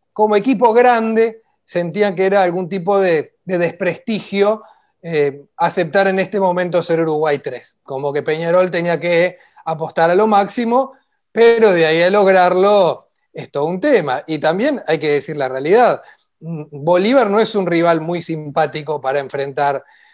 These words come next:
para los equipos uruguayos, porque es un equipo muy importante de Bolivia, porque juega en la altura de La Paz.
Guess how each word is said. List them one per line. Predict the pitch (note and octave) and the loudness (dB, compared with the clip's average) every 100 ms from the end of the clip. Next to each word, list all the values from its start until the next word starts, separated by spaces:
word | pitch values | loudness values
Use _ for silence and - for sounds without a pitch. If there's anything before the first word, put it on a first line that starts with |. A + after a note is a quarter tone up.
| _ | _
para | - C3+ | -4 -2
los | C3 B2 | -4 -6
equipos | C3+ B2+ A#2+ | -8 -8 -8
uruguayos, | B2+ B2 A#2 - B2 | -6 -4 -6 -10 -14
porque | D3 C#3+ | -10 -8
es | B2+ | -8
un | C#3+ | -6
equipo | D3 D3+ C#3+ | -6 -4 -4
muy | D3 D#3 | -4 -6
importante | C3+ C#3 C3+ D3 C#3 D3+ | -4 -6 -4 -4 -4 -4
de | |
Bolivia, | D3+ E3 G#3 A3 A3 G#3+ A3 G#3+ - _ _ | -2 0 0 0 2 4 2 -2 -20 _ _
porque | E3+ D#3 C3 C#3 C3+ | -6 -6 -2 -2 -2
juega | C3 F3+ D#3+ D#3 D3 | -4 2 2 4 0
en | C#3 | -2
la | D3 | -6
altura | C3 C3+ C3 | -6 -4 -4
de | C3+ | -2
La | D3 | -2
Paz. | D3+ A#3+ A3+ A3 | 2 4 4 0